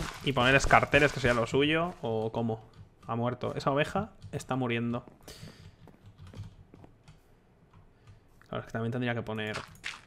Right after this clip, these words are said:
¿Veis? Está crecido. Entonces, vamos a coger este.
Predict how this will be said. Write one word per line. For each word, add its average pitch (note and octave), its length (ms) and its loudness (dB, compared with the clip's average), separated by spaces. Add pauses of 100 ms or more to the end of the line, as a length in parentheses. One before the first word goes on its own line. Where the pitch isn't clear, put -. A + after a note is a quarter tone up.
(4000)
¿Veis? F3+ 240 0
Está C3+ 240 0
crecido. A2+ 440 -6 (540)
Entonces, - 460 -6 (420)
vamos B2+ 200 -4
a B2 60 -6
coger B2 280 -4
este. C#3 460 -4